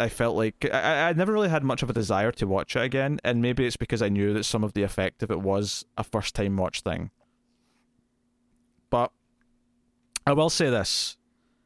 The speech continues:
Any great movie can be watched any number of times. It doesn't matter if you've seen it before. It doesn't matter if you know the twist. It doesn't matter if you know where it's going.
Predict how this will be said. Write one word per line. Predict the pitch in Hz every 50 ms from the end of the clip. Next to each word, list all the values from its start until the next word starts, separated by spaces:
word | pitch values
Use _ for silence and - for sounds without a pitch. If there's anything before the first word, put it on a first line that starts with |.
| _ _ _ _ _ _ _ _ _ _ _ _ _ -
Any | 123 139 151 165 160
great | 143 143 143 147 139 -
movie | 123 117 120 123 120 135 139 147 147 - _ _ _ _ _ _ _ _ _ _ _ _ _ _ _ _ _ -
can | - 127 117
be | 120 113
watched | 110 113 117 113 - -
any | 110 107 107 107
number | 104 101 98 104 95
of | 92 -
times. | - 110 98 92 90 87 - 104
It | 104
doesn't | 117 127 131 135 120
matter | 120 117 117 113 113
if | 110 104
you've | 98 -
seen | 113 110
it | -
before. | - 104 - - 110 95 85 80 - -
It | 107
doesn't | 117 127 135 123
matter | 123 123 123 117
if | 117 110 -
you | 117
know | 110 113
the | 110 107
twist. | - - 139 143 135 - 123
It | 110
doesn't | 117 113 107 104
matter | 110 110 107 98 107
if | 104 - -
you | 110 107 104 104 101 95 - _ _ _ _ _ _ _
know | - 113 120 123
where | 113 117 110 101
it's | 85 - -
going. | - 110 107 98 90 85 85